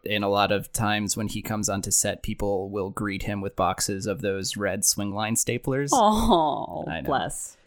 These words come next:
Speaker 1: Yeah. Um, also worth noting that this movie was actually based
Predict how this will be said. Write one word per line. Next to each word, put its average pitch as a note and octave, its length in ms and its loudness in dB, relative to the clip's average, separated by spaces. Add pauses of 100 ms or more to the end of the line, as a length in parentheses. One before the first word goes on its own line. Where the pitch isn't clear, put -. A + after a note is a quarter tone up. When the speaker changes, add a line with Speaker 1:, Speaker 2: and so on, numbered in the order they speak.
Speaker 1:
Yeah. E2 360 2 (100)
Um, G#2+ 500 2 (320)
also C3 340 6
worth A2+ 220 2
noting A2+ 240 2
that G#2 200 0
this A#2 180 2
movie A#2+ 260 2
was A2 140 -2
actually G#2 340 -2
based G#2 640 -2